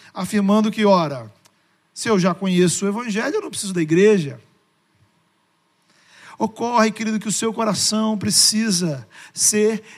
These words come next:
regularmente alimentado com o Evangelho. Sem o alimento regular, constante do Evangelho,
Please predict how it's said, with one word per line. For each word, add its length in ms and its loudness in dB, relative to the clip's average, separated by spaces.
regularmente 1400 0
alimentado 680 -2
com 180 -4
o 40 2
Evangelho. 840 -2
Sem 280 -4
o 80 -2
alimento 460 -2
regular, 840 2
constante 1000 -2
do 120 2
Evangelho, 800 2